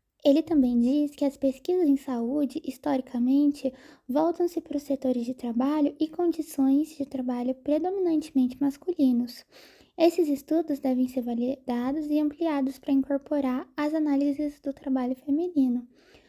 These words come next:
considerando os fatores que afetam de maneira mais específica as trabalhadoras, co-,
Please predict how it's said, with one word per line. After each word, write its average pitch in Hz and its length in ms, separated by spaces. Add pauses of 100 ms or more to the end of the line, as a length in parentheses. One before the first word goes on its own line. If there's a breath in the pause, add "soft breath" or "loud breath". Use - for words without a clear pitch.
(180 soft breath)
considerando 269 600
os 240 80
fatores 240 360
que - 140
afetam 247 420
de 240 80
maneira 226 380
mais 226 220
específica 269 760 (320 loud breath)
as 254 200
trabalhadoras, 262 1040
co-, - 140